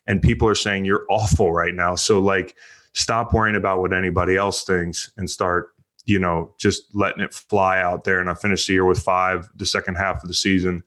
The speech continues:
And then, the, you know, next year was a nice run of, like, forty and four. So individually, it takes a lot mentally to get over it. I do think I was probably,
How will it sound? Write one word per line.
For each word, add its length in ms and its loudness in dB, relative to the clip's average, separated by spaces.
And 140 2
then, 320 -2
the, 160 -2
you 140 2
know, 100 0
next 300 -2
year 200 4
was 360 0
a 160 -2
nice 320 2
run 180 2
of, 140 -2
like, 180 0
forty 340 2
and 140 -4
four. 280 2
So 380 0
individually, 880 2
it 180 -2
takes 280 0
a 40 2
lot 300 2
mentally 440 2
to 100 0
get 140 2
over 320 2
it. 100 -2
I 120 2
do 220 0
think 300 -2
I 100 0
was 220 0
probably, 840 0